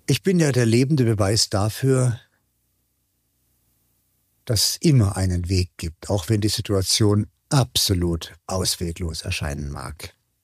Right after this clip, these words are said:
Und ich möchte in Erinnerung bleiben als der Unternehmer, dessen zentrale Lehre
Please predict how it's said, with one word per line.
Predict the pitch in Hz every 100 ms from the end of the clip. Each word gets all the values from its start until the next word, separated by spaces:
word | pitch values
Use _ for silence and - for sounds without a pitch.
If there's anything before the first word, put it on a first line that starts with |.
| _ _ _ _ _
Und | - 98
ich | 92
möchte | 117 120 139
in | 113
Erinnerung | 104 110 123 113 113
bleiben | 104 101 101 104
als | 95 -
der | 117 117
Unternehmer, | 127 113 104 98 110 104 - _ _ _ _ _ _ _ _ _ _ _ _ -
dessen | 110 107
zentrale | - 92 87 - 107 147 139
Lehre | 104 104 110 117